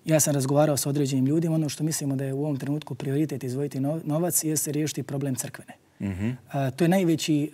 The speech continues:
Speaker 1: e, problem ljudi koji žive u Docu. To je
Speaker 2: Mhm.
Speaker 1: mnogo veći prioritet nego most.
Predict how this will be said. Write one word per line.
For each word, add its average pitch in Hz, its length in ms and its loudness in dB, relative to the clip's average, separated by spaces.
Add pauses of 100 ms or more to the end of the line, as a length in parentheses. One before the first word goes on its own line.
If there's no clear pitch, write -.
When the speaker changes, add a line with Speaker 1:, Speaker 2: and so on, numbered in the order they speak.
(140)
Speaker 1:
e, 143 220 -4
problem 165 560 2
ljudi 147 240 2
koji 135 160 -6
žive 127 180 -2
u 127 100 -6
Docu. - 400 -18 (120)
To - 100 -8
je 143 40 -2
Speaker 2:
Mhm. 143 80 0
Speaker 1:
mnogo 190 200 4
veći 175 260 2
prioritet 147 460 0
nego 139 220 -4
most. 160 480 -2